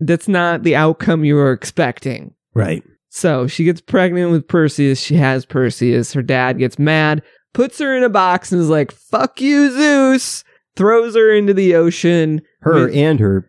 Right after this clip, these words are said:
Speaker 1: Yes,
Speaker 2: son.
Speaker 1: and Perseus, right. Throws
Speaker 2: Nails
Speaker 1: them
Speaker 2: him up into, like, a coffin, right?
Speaker 1: Mm-hmm, and
Speaker 2: Throws
Speaker 1: they're
Speaker 2: him
Speaker 1: in a
Speaker 2: into the ocean.
Speaker 1: They're in a box. They float around for a while. They crash land, and they're found by,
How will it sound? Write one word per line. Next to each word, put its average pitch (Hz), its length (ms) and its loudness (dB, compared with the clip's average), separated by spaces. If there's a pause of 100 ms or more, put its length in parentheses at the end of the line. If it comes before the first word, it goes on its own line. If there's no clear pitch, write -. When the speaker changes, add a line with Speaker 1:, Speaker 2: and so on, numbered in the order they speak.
Speaker 1:
Yes, 123 460 -2
Speaker 2:
son. 87 100 -10
Speaker 1:
and 151 240 0
Perseus, 139 640 -2
right. 135 320 -2
Throws 107 180 2
Speaker 2:
Nails 127 280 2
Speaker 1:
them 147 100 0
Speaker 2:
him 127 60 0
up 123 160 -2
into, 113 180 -2
like, 107 200 0
a 110 40 -6
coffin, 95 500 -2
right? 98 240 0
Speaker 1:
Mm-hmm, 151 80 0
and 202 160 -2
Speaker 2:
Throws 165 160 2
Speaker 1:
they're 160 140 2
Speaker 2:
him - 80 0
Speaker 1:
in - 0 -
a 104 40 0
Speaker 2:
into 104 120 0
the 101 140 0
ocean. 92 400 -6
Speaker 1:
They're 165 160 2
in 185 60 0
a 190 40 -2
box. 160 540 -2
They 151 100 -2
float 160 300 0
around 143 340 0
for 143 100 -2
a 127 60 2
while. 120 460 0 (240)
They 143 80 -2
crash 156 480 -2
land, 135 500 0 (280)
and 120 520 0
they're 123 320 0
found 131 380 -2
by, 120 340 -2